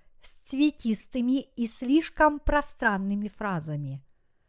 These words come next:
Если мы начинаем молитву с таких слов, как «Наш святой, милосердный и всемогущий Боже, Отец наш Небесный»,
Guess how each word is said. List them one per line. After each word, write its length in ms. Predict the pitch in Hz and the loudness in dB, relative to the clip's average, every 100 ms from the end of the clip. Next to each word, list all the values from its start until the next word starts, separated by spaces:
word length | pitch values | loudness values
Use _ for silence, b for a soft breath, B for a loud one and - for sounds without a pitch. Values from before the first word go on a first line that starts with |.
| _ _ _ _ - | _ _ _ _ -8
Если 500 | 226 320 359 - 302 | 4 6 6 2 2
мы 140 | 285 | 2
начинаем 680 | 277 269 - 285 285 294 285 | 2 0 0 2 4 2 0
молитву 560 | 269 277 285 294 285 269 | 2 2 2 -2 -4 -4
с 80 | |
таких 400 | - 269 - 294 | 0 0 0 -6
слов, 520 | - - 220 180 151 - | -4 -4 2 2 2 -2
как 380 | 220 208 - - _ _ _ _ _ - | 0 0 -6 -20 _ _ _ _ _ -12
«Наш 440 | 233 262 311 320 | 0 4 4 2
святой, 840 | - - 302 320 247 185 165 160 _ _ _ - | -2 0 2 0 2 0 0 -4 _ _ _ -14
милосердный 1200 | 226 247 262 247 247 - - 330 311 302 311 294 - - - - | -4 2 6 6 4 2 2 2 0 0 0 0 -4 -20 -20 -6
и 140 | 269 | -2
всемогущий 840 | 269 - 277 277 262 302 - - 302 | -2 0 4 4 4 0 0 -4 -4
Боже, 560 | 214 175 147 151 151 - _ _ _ _ _ - | 0 0 0 -4 -10 -12 _ _ _ _ _ 2
Отец 720 | 254 269 - 277 339 - - - | 4 4 2 0 2 2 -2 -2
наш 380 | 254 285 - | -2 -2 -2
Небесный», 800 | 294 285 185 156 - 156 147 - | -4 -2 -2 -4 -6 -8 -8 -10